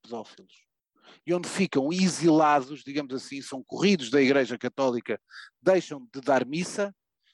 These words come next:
deixam de estar nas paróquias e ficam numa casa. E aquilo é um filme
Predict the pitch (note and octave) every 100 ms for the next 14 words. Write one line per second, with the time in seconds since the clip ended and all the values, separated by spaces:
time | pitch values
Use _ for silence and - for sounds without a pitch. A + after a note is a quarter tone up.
0 | _ C3 F#3+ - D3+ - - C#3+ C3 -
1 | C#3 D3 D#3+ D#3+ C3+ C#3+ - D3+ C#3 C3+
2 | - A2+ G#2+ - - A#2+ A#2+ C3 B2+ B2+
3 | - C3 B2+ A#2